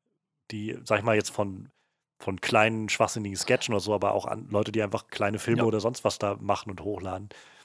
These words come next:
Speaker 1: So, das, das geht ja mittlerweile alles.
Speaker 2: Bin auch immer wieder fasziniert, wie, ähm, ich verfolg ja so f-, viel Mu-, Musikkrams, grad so, ich sag mal, deutschsprachige Hip-Hop auch und, ähm, ich verfolg halt irgendwie seit f-,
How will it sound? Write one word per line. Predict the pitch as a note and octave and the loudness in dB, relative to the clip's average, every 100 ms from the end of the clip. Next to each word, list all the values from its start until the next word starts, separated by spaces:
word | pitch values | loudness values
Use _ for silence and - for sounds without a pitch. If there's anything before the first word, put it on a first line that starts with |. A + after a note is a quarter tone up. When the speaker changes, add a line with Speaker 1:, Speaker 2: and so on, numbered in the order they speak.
| _ - | _ -10
Speaker 1:
So, | G#2 | -6
das, | G2+ - | -6 -6
das | G2 | -2
geht | A#2+ A2+ | -2 0
ja | |
mittlerweile | G2+ G2 F#2 F#2 F#2 | -2 -2 0 0 2
alles. | F#2 F#2 - | 0 -2 -4
Speaker 2:
Bin | - | 0
auch | A2 | 2
immer | A2 A2+ | 4 6
wieder | A2+ A2 | 8 8
fasziniert, | A#2+ - A#2 A#2 A#2 | 6 2 2 0 2
wie, | A#2+ A2+ A2 | 0 4 4
ähm, | A2 A2 _ - - - _ _ _ _ | 2 -2 _ -20 -20 -20 _ _ _ _
ich | - | -14
verfolg | - - C3 - C3+ | -12 -2 0 6 8
ja | C3+ | 8
so | B2 B2 | 8 6
f-, | B2 - D4 | 4 -6 -6
viel | - - C3+ | -2 6 6
Mu-, | C3+ C3 C3+ | 6 2 0
Musikkrams, | C#3 C#3+ C3 C3+ C3+ - C3 C3 B2+ | 0 2 4 2 -2 4 8 8 6
grad | - B2 | 4 2
so, | - B2+ | 6 4
ich | B2 | 4
sag | - A2+ | 2 2
mal, | A#2+ | 6
deutschsprachige | B2 - B2+ B2 B2+ | 6 6 2 2 2
Hip-Hop | C3 D3 B2+ | 4 6 6
auch | B2 B2+ | 8 8
und, | B2 A#2 | 6 4
ähm, | A2+ A2+ A2 | 2 2 -4
ich | D3+ - | -2 2
verfolg | A2+ - B2+ | 2 6 6
halt | B2 | 6
irgendwie | A#2 B2+ | 6 4
seit | A#2+ A2+ | 6 6
f-, | - | 2